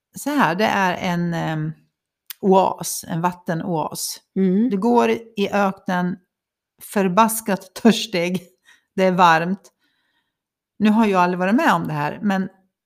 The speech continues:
Speaker 1: tydligen så kan man ju se oasen.
Speaker 2: Mm.
Speaker 1: Du ser vattnet,
Speaker 2: Ja,
Speaker 1: det är
Speaker 2: ja, ja.
Speaker 1: hur tydligt som helst.
Speaker 2: Ungefär som att ta en drog och så får du syn.
Speaker 1: Ja,
Speaker 2: Ja,
Speaker 1: precis.
Speaker 2: precis.
Speaker 1: Du ser det.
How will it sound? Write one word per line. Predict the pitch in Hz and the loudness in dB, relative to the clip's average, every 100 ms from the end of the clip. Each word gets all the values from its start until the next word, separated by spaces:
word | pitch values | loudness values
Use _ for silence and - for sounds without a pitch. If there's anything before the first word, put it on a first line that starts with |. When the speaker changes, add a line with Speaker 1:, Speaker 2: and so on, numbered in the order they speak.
| _ _ _ _ _ - - 240 | _ _ _ _ _ -20 -8 0
Speaker 1:
tydligen | 247 269 269 185 | 0 2 2 0
så | - 190 | -2 -6
kan | - 226 | 0 2
man | 214 190 | 2 0
ju | |
se | - - - 403 247 - - | -2 -4 0 2 2 -2 -6
oasen. | 185 143 - - - - - | -6 -6 -6 -10 -14 -18 -6
Speaker 2:
Mm. | 180 185 277 | -2 -2 -2
Speaker 1:
Du | 214 | -2
ser | 196 - - 359 349 220 175 185 | -2 -2 2 6 6 4 2 2
vattnet, | 269 262 202 | 0 0 -2
Speaker 2:
Ja, | 214 | 2
Speaker 1:
det | 311 | 2
är | |
Speaker 2:
ja, | 175 208 | 2 6
ja. | |
Speaker 1:
hur | 349 349 277 226 | 8 8 6 0
tydligt | - 214 214 220 180 | -4 -2 0 -2 -4
som | 175 | -2
helst. | 196 254 190 | -2 -2 0
Speaker 2:
Ungefär | 208 208 208 | -2 0 -2
som | 190 185 | 0 -4
att | 180 | 0
ta | 190 | 2
en | 185 | 4
drog | 208 247 151 147 | 6 6 4 0
och | 160 | -6
så | 180 | -6
får | 170 | -4
du | 180 | -4
syn. | 165 202 196 214 | -2 -2 2 4
Speaker 1:
Ja, | 240 320 | 6 6
Speaker 2:
Ja, | 415 165 | 6 6
Speaker 1:
precis. | 349 359 285 - | 4 2 0 0
Speaker 2:
precis. | 220 156 - - | 0 -2 -4 -6
Speaker 1:
Du | 254 | -4
ser | - 415 440 269 147 | 0 2 2 2 0
det. | 143 | -4